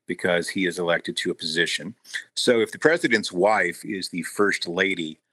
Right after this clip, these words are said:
uh, that presumably makes him the first man of the realm, which is something that a prince is, not a president. The president of the United States is just the head of one branch of the federal government for four years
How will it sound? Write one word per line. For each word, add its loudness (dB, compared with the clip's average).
uh, -2
that 0
presumably 0
makes -2
him 0
the -4
first -4
man 0
of -6
the -4
realm, 0
which 2
is 0
something 0
that -4
a -18
prince 0
is, -4
not -4
a -4
president. -2
The -8
president 2
of -2
the -2
United 2
States -2
is -8
just -6
the -8
head 0
of -6
one 0
branch 0
of 0
the -2
federal 0
government -4
for -8
four 0
years 0